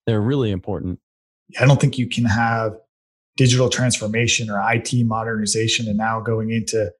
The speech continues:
Speaker 2: A I and machine learning without enterprise open source. I don't think those things are even possible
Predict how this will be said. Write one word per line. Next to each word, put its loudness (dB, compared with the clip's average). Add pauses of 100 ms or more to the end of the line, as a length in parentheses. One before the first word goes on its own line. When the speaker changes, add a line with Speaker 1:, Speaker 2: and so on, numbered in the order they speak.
(300)
Speaker 2:
A 4
I 2
and 0
machine -2
learning -6
without -2 (180)
enterprise -2
open -6
source. -6
I -4
don't -4
think -10
those -4
things -2
are -10
even -8
possible -6